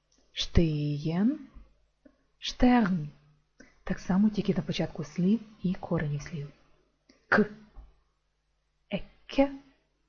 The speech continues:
бакен, штреке. Кв. Квадрат, пеквім,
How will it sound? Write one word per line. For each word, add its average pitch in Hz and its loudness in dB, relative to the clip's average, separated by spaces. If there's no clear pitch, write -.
бакен, 254 -2
штреке. 262 2
Кв. 185 4
Квадрат, 190 2
пеквім, 180 0